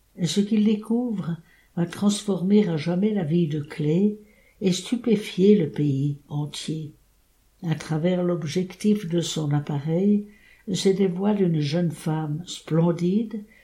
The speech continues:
Jubilee Buford, dont la peau teintée d'un bleu prononcé le fascine et le trouble.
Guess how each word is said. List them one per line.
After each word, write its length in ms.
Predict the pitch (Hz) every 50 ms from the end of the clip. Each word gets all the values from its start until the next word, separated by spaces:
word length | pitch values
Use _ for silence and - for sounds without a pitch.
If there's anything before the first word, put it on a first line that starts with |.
| - _ - 160
Jubilee 760 | 139 202 214 208 208 202 196 196 180 180 180 175 160 151 151
Buford, 760 | 139 123 147 175 180 - - - 135 135 143 151 170 196 202 202 220 208 - _ _ _ _ _ _ _ _ -
dont 180 | 165 170 175 175
la 140 | 160 160
peau 320 | 160 - - 208 226 240 233
teintée 440 | - 196 175 - - - 175 180 170
d'un 220 | 151 147 143 143
bleu 480 | 139 127 131 143 165 185 180 175 175 175
prononcé 880 | - - - 190 185 160 135 - - - - 160 160 175 190 - - _ _ _ _ _ -
le 100 | 165 156
fascine 840 | 143 - 180 170 170 - - - 175 160 165 175 185 196 202 208 208 - - _ _ - 208
et 120 | 185 170
le 160 | 160 156 147 147
trouble. 500 | - - 147 156 143 139 - 202 -